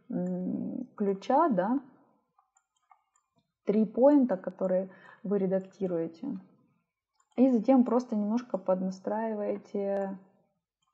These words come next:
язык, да, язык, э, и зубы. Например, вот я ставлю язык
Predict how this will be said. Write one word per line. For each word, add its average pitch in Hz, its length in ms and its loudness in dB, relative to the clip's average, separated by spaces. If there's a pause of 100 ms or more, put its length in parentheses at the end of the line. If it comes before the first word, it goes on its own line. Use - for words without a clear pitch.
(1400)
язык, 180 420 -2 (260)
да, 220 360 -2
язык, 214 520 2
э, 180 340 0
и 214 340 -2
зубы. 170 380 -8
Например, 202 560 -2 (4000)
вот 226 260 -2
я 190 80 -2
ставлю 196 460 -4
язык 185 520 -4